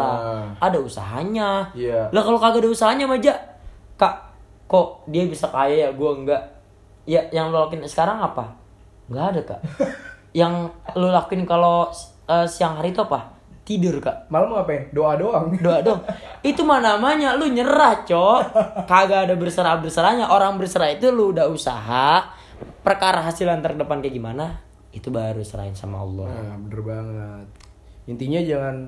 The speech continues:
Speaker 1: eh, sering bersyuk-, eh, sering insecure
Speaker 2: Iya.
Speaker 1: sampai-sampai lu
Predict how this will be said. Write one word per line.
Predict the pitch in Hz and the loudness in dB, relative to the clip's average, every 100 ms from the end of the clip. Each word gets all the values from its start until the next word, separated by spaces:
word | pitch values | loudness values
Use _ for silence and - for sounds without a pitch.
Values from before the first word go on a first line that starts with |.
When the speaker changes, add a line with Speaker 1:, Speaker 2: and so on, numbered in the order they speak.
| - - - - - - - | -16 -20 -20 -20 -20 -20 -12
Speaker 1:
eh, | 135 127 123 120 120 | 0 0 2 -2 -6
sering | - 123 123 | -6 -10 -8
bersyuk-, | 123 - 120 - - | -10 -10 -12 -14 -4
eh, | 151 127 | -2 -2
sering | - 151 143 | -4 -4 -4
insecure | 156 156 147 - 151 190 185 | -6 -4 -6 -2 2 2 0
Speaker 2:
Iya. | - 135 117 | -2 0 0
Speaker 1:
sampai-sampai | 127 131 | -2 -2
lu | 165 | -2